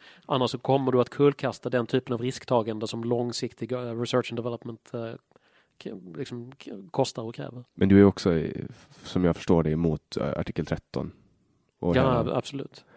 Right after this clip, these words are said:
Speaker 2: och där, det handlar ju, det är mycket upphovsrätt där.
Speaker 1: Ja, men det, det där, det, det handlar ju egentligen om distribution av media online, huvudsakligen. Eh, tidningstexter och, eh, liksom, olika typer av media som ska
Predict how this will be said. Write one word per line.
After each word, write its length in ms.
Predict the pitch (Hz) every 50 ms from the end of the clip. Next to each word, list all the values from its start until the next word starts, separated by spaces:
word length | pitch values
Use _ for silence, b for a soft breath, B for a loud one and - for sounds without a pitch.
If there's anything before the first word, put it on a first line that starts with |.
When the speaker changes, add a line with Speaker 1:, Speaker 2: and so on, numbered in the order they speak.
| b b b
Speaker 2:
och 80 | - 98
där, 160 | 95 95 87
det 140 | 92 98 95
handlar 280 | 92 101 98 90 90 85
ju, 180 | 82 82 76
det 160 | - 90 92
är 40 | 90
mycket 380 | 90 92 92 - - - 82 80
upphovsrätt 800 | 78 - - 92 - - - - 78 76 - - - 76 - _ _ _ -
där. 280 | - 73 - - - _ _ _ _ _ _ _ _ _ _ _ _ _ _ _ -
Speaker 1:
Ja, 240 | 147 139 139 147 156
men 160 | 156 151 147
det, 120 | 147 143 143
det 120 | 139 139
där, 300 | 147 139 131 123 147 175
det, 220 | 160 143 147 151
det 100 | 147 151
handlar 160 | 147 147 156 160
ju 60 | 160
egentligen 300 | 156 147 - 160 143 135
om 80 | 131
distribution 580 | 123 139 127 - 147 135 120 - 147 135 123 120
av 140 | 120 117 135
media 420 | 147 139 131 120 120 117 113 113
online, 480 | 113 120 120 127 139 147 120 - - - -
huvudsakligen. 680 | 135 131 123 127 117 - 120 - - - - 120 113 B B B B B B B B
Eh, 160 | - 190 151
tidningstexter 1040 | 135 - - 143 135 135 127 120 - - 127 123 - - - 131 123 120 123 123 120 117
och, 360 | 117 117 117 113 113 113 110 110 110 110 110 69 69 67
eh, 60 | 139
liksom, 640 | 135 131 123 - 127 117 117 117 113 113 123 143 104 98 110
olika 260 | - 156 131 127 117
typer 220 | - 123 - 120
av 60 | 117
media 420 | 123 131 127 120 117 117 - - 123
som 160 | - - 123
ska 320 | - - 123 117 117 110